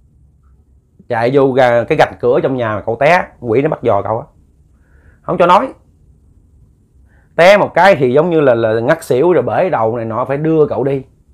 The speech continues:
Chưa biết cậu nói gì hết trơn. Đó. Thì ở đây đã nói quỷ nó thành tinh rồi á, nó ranh dữ lắm các bạn. Mình, mình cái người thường mà nó không biết, mình, mình, mình, mình làm ào, ào, ào vậy nó biết hết trơn à.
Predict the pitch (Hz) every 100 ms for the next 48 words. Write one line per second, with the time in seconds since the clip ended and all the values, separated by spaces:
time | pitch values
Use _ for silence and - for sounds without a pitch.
0 | - 156 156 185 135 175 147 117 123 123
1 | - _ _ _ _ _ _ _ _ _
2 | - 117 120 135 - - _ _ _ _
3 | _ _ _ _ - 127 110 135 120 -
4 | _ _ _ _ _ _ _ _ _ _
5 | _ _ _ _ _ _ _ _ - 135
6 | 156 147 120 165 156 113 120 139 135 107
7 | 107 135 156 151 160 156 135 160 180 208
8 | 220 190 117 110 - _ _ _ _ -
9 | 113 104 104 101 113 110 107 160 147 113
10 | 123 110 101 104 123 160 202 127 107 101
11 | 98 98 98 98 101 95 117 113 107 107
12 | 107 107 104 117 165 196 151 139 120